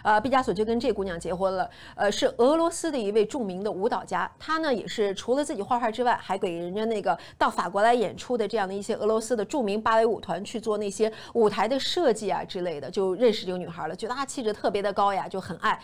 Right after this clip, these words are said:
很爱就结婚了。毕加索最牛的一点我要讲到的就是啊，刚才那个姑娘呢，她跟人家虽然结婚几年之后就不喜欢了，可是她不离婚，为什么？因为当时在法国啊，她跟这女孩签了一个东西，是说她的作品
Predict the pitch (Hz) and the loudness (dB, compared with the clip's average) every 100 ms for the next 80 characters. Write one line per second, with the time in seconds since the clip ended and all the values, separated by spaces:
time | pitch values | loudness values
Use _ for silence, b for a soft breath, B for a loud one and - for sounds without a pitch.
0 | B B 226 240 220 190 180 180 185 190 | B B 4 6 4 2 0 0 0 0
1 | - B B B 392 381 415 392 339 247 | -4 B B B 4 6 4 2 4 4
2 | 202 247 302 208 180 170 190 202 165 170 | 4 2 2 0 0 0 -2 -4 -4 -4
3 | 170 170 170 160 160 - 269 269 240 220 | -4 -6 -6 -6 -6 -2 0 2 2 2
4 | 233 226 196 180 175 B B - 302 269 | 2 2 0 -2 -8 B B -2 2 4
5 | 214 233 226 240 - _ _ - - 381 | 4 2 0 0 -8 _ _ -6 2 4
6 | 349 214 233 233 269 294 202 143 185 226 | 6 4 4 2 2 -2 -4 -6 -4 -2
7 | 240 208 262 285 - - 175 180 - - | -2 -4 -4 -6 -6 -2 -2 -2 -10 -8
8 | 220 240 269 262 180 - 240 240 - - | -8 -6 -4 -4 -4 -2 -4 -4 -14 -2
9 | 330 240 - - B B B 381 403 381 | 0 0 -6 -14 B B B 2 4 4
10 | 381 427 294 302 - 170 196 190 208 277 | 0 0 0 -2 -2 -6 -2 0 0 -2
11 | 311 302 196 180 208 - 254 240 226 226 | -4 -2 -4 -4 -6 -2 -2 0 0 0
12 | 247 262 - 196 254 277 269 277 254 277 | -2 -4 -8 -8 -4 -4 -2 -2 0 -2
13 | 214 - | -2 -6